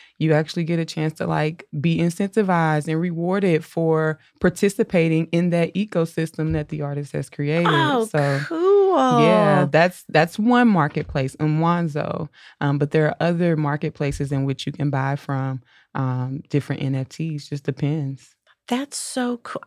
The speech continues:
Speaker 2: I'm gonna be, like, following you and watching
Speaker 1: <laughs>
Speaker 2: everything 'cause I'm really intrigued. I kid you not, I'm so intrigued by all of this.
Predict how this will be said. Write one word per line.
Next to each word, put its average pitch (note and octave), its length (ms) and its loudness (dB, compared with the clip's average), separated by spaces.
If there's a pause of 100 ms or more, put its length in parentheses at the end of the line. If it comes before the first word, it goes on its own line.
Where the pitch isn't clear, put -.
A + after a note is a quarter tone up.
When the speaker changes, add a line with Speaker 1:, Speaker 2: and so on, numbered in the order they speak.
Speaker 2:
I'm A3 100 -2
gonna B3+ 220 -4
be, F#3+ 180 -4
like, D#3+ 300 -4 (180)
following A3+ 580 -4
you B3 600 -2 (100)
and E2+ 260 -4
watching A3 500 0
Speaker 1:
<laughs> F4+ 40 6
Speaker 2:
everything G#3 540 -2
'cause - 100 -12 (140)
I'm F#4+ 260 2
really F4+ 320 2
intrigued. C4 460 0
I A3+ 100 0
kid B3+ 260 -4
you C4 60 -2
not, A#3 120 0
I'm G3+ 100 -2
so B3+ 340 2
intrigued A#3+ 500 -2
by F#3+ 120 2
all F3+ 200 4
of E3+ 60 2
this. - 180 -2